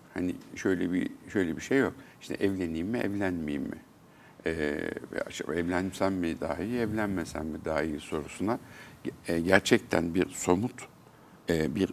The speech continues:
m, hakiki bir yanıt alabilmemiz, gerçek bir yanıt alabilmemiz mümkün değil. Çünkü hani benden iki tane olsa, birisi evlense, birisi evlenmese ve beş sene sonra <clears throat> baksak, "Ha," deriz,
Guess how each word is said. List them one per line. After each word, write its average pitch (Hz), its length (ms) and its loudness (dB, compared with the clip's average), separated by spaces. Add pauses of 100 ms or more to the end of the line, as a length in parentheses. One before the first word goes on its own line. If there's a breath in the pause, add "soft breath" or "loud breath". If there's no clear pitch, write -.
(140)
m, 78 240 0 (100)
hakiki 92 480 2
bir 101 100 4
yanıt 90 380 2
alabilmemiz, 65 360 2
gerçek - 400 0
bir 71 60 4
yanıt 80 220 2
alabilmemiz 80 560 2
mümkün 95 380 4
değil. 87 140 2 (320 loud breath)
Çünkü 95 300 -2
hani 87 200 4 (400 loud breath)
benden 95 300 6
iki 95 180 0
tane 80 280 2
olsa, - 320 2 (400 loud breath)
birisi 98 280 6
evlense, 80 540 6
birisi 85 240 0
evlenmese 87 560 0
ve 80 120 2
beş 90 140 4
sene 78 240 -2
sonra 80 280 6
<clears throat> - 0 -
baksak, - 360 2 (440 loud breath)
"Ha," 104 200 8 (100)
deriz, - 340 0